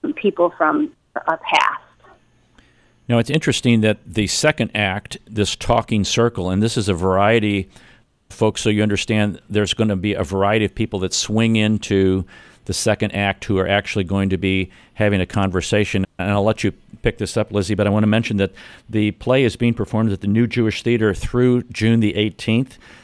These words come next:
Speaker 2: and you can get tickets at the box office, three one four, four four two, three two three eight, but we'll talk more about that. So how does this guest responder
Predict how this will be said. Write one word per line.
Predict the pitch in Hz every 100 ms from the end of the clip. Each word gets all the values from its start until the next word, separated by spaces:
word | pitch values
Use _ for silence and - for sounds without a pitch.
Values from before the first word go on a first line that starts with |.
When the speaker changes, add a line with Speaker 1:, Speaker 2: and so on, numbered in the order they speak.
| -
Speaker 2:
and | 104 104
you | 104
can | 107
get | 101 -
tickets | 120 113 113
at |
the | 98
box | 92 104 -
office, | 107 98 101
three | - 117
one | 107 104
four, | - 104
four | 98 104 104
four | 104 98
two, | - 104 98 - -
three | - 113 107
two | - 104
three | - 98 95
eight, | 95 95
but | 82
we'll | 87
talk | - 87
more | 95 95
about | 92 90
that. | 90
So | 107
how | 123
does | 175 175
this | 143
guest | - 113 123
responder | 104 101 - 101 107 110 104 92